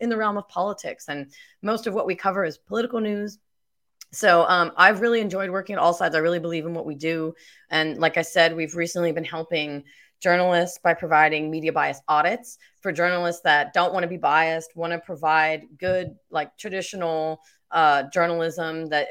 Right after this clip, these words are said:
uh, holds itself to standards of balance. We've been helping them to do that and consulting with them. Um, and then we do a lot of other things as well. Uh, that's the part that I work on.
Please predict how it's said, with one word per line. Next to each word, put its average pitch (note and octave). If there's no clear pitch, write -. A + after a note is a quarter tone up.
uh, D#3+
holds E3+
itself D#3
to E3+
standards D3+
of C3
balance. D#3
We've F3+
been E3+
helping D#3+
them D3
to E3
do C#3+
that B2
and C3+
consulting D3
with C#3
them. D#3+
Um, D3
and F#3
then F#3
we F#3
do F#3
a -
lot F#3
of F3+
other E3
things D#3+
as C#3+
well. C3+
Uh, C3
that's D3+
the C#3
part E3
that D3+
I D3
work C3+
on. B2+